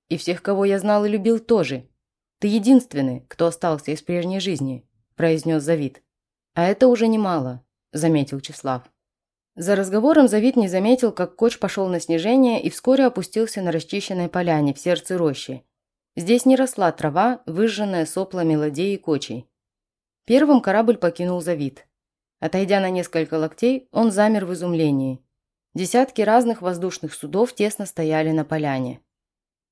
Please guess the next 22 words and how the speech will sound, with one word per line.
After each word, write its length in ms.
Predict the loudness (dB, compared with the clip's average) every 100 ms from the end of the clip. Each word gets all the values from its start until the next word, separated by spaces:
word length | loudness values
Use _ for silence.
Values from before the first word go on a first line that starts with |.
| _ _ _ _ _ _ _ -6
«Чего 300 | -2 4 4
это 180 | 4
старики 400 | 0 0 0 0
удумали?» 640 | 0 2 2 0 0 -4 -8 _ _
удивленно 520 | -6 -4 -2 0 0
произнес 440 | 0 -2 -2 0 -2
Числав, 440 | -6 -4 -2 -2
подходя 420 | -8 -8 -4 -2 -2
к 100 | -2
другу. 460 | -4 -4 -8 -16 _ _ -14
«Виданное 580 | -4 -2 0 0 0 0
ли 120 | 0
дело? 460 | 0 0 0 -4 -10 _ _ _ _
Похоже, 580 | -8 -6 -2 0 2 0 -4
все 240 | -4 -2
волхвы 400 | 0 -2 -2 -2
да 80 | 0
ведуны 400 | -2 -2 -4 -4
княжества 540 | -2 -2 -2 -4 -4
собрались 460 | -4 -2 -2 -2 -2
на 120 | -4
совет. 480 | -2 -2 -2 -4